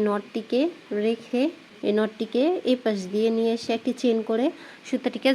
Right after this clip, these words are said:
জয়েন্ট করে দিলাম। তো সুতা জয়েন করা খুব ইজি, আপনারা একটু খেয়াল করে দেখে এভাবে সুতা জয়েন করে নেবেন। উপরের দিকে আরও দুটি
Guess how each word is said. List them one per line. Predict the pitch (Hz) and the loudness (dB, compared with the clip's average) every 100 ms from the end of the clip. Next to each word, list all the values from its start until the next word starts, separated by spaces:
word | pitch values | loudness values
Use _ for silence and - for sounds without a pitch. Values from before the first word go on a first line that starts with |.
| 214 | 2
জয়েন্ট | 196 175 175 | 0 0 0
করে | 175 165 | 0 0
দিলাম। | 165 165 170 170 - - - - | 0 -2 -2 -8 -20 -20 -20 -4
তো | 226 247 | -4 0
সুতা | 254 240 220 | 0 0 0
জয়েন | 208 208 | 0 0
করা | 214 214 | -2 -2
খুব | 196 202 202 | 0 2 2
ইজি, | 185 220 240 | 0 0 0
আপনারা | 226 208 | 0 -2
একটু | 202 - | -4 -6
খেয়াল | 226 208 208 | -4 -2 0
করে | 208 | 0
দেখে | 208 233 | 0 -4
এভাবে | 208 220 277 285 | -4 0 0 0
সুতা | 262 226 190 | -2 0 -2
জয়েন | 170 190 | -4 -2
করে | 180 170 | -2 -2
নেবেন। | 165 175 - - - - | -2 -6 -8 -16 -8 -4
উপরের | 247 269 233 | 2 2 2
দিকে | 247 226 | 0 0
আরও | 214 | 2
দুটি | 208 220 | -2 -4